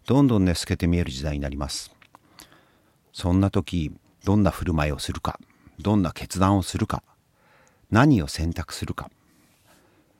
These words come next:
えー、そういうことがですね、えー、たくさんの人に見える時代になっていくと思う。でもね、この変化ってね、いい方向に向かってるんだと僕は思うんですよ。結果的には。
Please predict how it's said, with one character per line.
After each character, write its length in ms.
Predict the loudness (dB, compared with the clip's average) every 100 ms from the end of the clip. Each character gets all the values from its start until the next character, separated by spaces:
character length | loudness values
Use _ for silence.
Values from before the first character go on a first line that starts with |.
| _ -8
え 60 | -4
ー、 20 |
そ 140 | 0
う 20 |
い 20 | 0
う 40 |
こ 100 | 0
と 100 | -4
が 80 | -6
で 100 | -8
す 140 | -6
ね、 200 | -6 -8 -12 _ _ _ _
え 760 | -8 -6 -8 -10 -12 -14 -14 -16
ー、 40 | -14 -14
た 120 | -10
く 60 |
さ 120 | -2 0
ん 60 |
の 80 | 0
人 160 | -2 -6
に 60 |
見 120 | -4 -2
え 100 | -4
る 80 |
時 140 | -6 -8
代 120 | -8
に 60 | -8
な 80 |
っ 40 | -10
て 120 | -14
い 40 |
く 80 | -12
と 80 | -10
思 260 | -10 -10 -14
う。 60 | -20 _ _ _ _ _ _ _ _ _ _ _ _ _
で 80 | 0
も 100 | 2
ね、 260 | 2 0 -4 -10 _ _ _ _ -20 -20 -6
こ 120 | 2
の 80 | 4
変 220 | 4 2
化 140 | 2 -2
っ 60 |
て 140 | 0 -2
ね、 160 | 0
い 100 | 2
い 40 | 2
方 200 | 2 2
向 120 | 4
に 60 | 2
向 100 | 2
か 120 | -2
っ 40 |
て 140 | -2 -2
る 120 | 0
ん 40 |
だ 100 | -2
と 160 | -4 -6
僕 220 | -4 2
は 80 | 4
思 160 | 4
う 40 | 2
ん 40 |
で 80 | -2
す 160 | -6 -6
よ。 100 | -6 -14 -20 _ _ _
結 160 | -8 -6
果 120 | -6
的 180 | -4 -2
に 80 | -2
は。 160 | -6